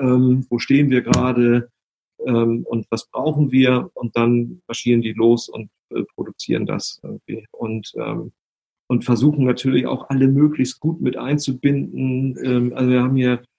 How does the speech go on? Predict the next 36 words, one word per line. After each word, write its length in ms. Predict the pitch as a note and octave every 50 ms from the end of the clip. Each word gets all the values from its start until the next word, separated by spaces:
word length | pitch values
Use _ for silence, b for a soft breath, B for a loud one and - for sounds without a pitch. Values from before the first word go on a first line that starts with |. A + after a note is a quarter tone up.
| _ _ _ _ _ - -
eine, 220 | C3 C3+ C3 C3
eine 140 | - C3+ B2+
ganz 240 | C3 C3+ C3 C3+ -
flache 300 | - - - C#3 C3 - _ - C#3
Hierarchie, 920 | B2 A2+ C3 B2 A#2+ B2 A#2 - - B2+ B2+ C#3 D#3 E3+ F#3 F#3 F3+ - -
äh, 340 | - C3+ C3+ C3 C3 C3 C3 - - -
in 100 | B2+ B2
der 300 | B2+ A#2+ B2 B2 - - - -
jeder 280 | _ B2+ C#3 C#3+ C#3+ C3
seine 220 | A#2+ C3 C3 B2+
Ideen 440 | A#2+ B2 B2 - - - C#3 D#3 D#3
einbringen 560 | - - C3+ C#3 D3 C#3+ C#3 C#3 C#3 C#3+ D3
kann 420 | C#3+ - - C3+ C#3 C#3+ C#3 C#3+ C#3
und 280 | - B2+ B2+ A#2 -
wir, 300 | B2+ B2+ B2 B2 B2+ B2+ B B B B B _
weil 120 | C3 B2
die 120 | C3 D3+
stehen 240 | D3 - - C#3 C#3+
den 100 | C3+ B2
ganzen 300 | B2+ C3+ C#3 C3+ - C3+
Tag 140 | B2+ C3+ C3
in 100 | B2 B2
der 80 | B2 A#2+
Produktion 600 | - - B2+ B2+ A#2+ - - - C3+ D3 D3+ D3
und 200 | C3 B2 - -
entwickeln 420 | - C3 A2 C#3 C3+ - C3+ B2+
da 80 | B2 A#2+
eine 160 | A#2+ A#2+ B2
Expertise 640 | A#2+ B2 - - _ B2+ A#2+ - - C#3+ D3 D#3 D3+
und 140 | C3 B2+ G#2+
wenn 140 | C3+ C3 B2
die 60 | A#2+
einen 60 | A#2+
guten 240 | - - C#4+ - B2+
Vorschlag 460 | - - B2 B2 - - C3 A#2+ -
haben, 240 | B2+ C3 B2+ B2